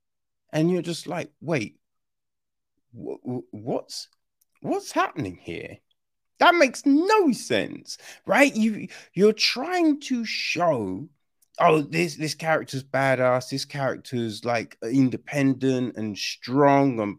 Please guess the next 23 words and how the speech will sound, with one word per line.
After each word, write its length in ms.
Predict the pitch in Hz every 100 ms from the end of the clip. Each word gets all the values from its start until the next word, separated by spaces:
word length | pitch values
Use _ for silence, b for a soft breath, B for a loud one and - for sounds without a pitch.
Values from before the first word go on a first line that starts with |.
| -
blah, 160 | 107
blah, 180 | 104 135
blah," 320 | 110 107 107 - -
all 260 | 147 160
of 140 | 143 120
these 260 | 120 101
things, 480 | - 64 - - - _ _ _ _ _ _
right? 260 | 120 151 -
But 180 | 139 135
she's 240 | - 107
in 220 | 107 90
love 480 | 107 165 160 160 135
and 160 | 123 107
she's 220 | - 104
doing 320 | - 117 107
these 260 | 101 95 -
stuff. 420 | - - - _ B B B -
But 140 | 151
then 560 | 135 123 123 190 214 214
you 240 | 202 190
have 560 | 147 - - 123 117 - -
her 420 | 92 90 95 117 _ _ _ _ _ _ _ _ _ _ - - -
forgive 920 | 156 139 - - 156 180 113 -